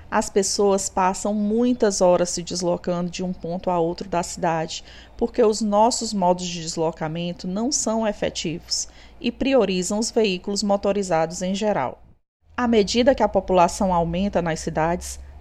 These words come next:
também aumenta o número de veículos,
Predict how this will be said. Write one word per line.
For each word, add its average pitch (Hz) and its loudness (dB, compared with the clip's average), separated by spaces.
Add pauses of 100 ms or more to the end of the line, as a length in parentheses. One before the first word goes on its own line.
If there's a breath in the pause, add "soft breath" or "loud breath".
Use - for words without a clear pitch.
também 240 6
aumenta 202 0
o 240 0
número 214 4
de 202 -2
veículos, 175 0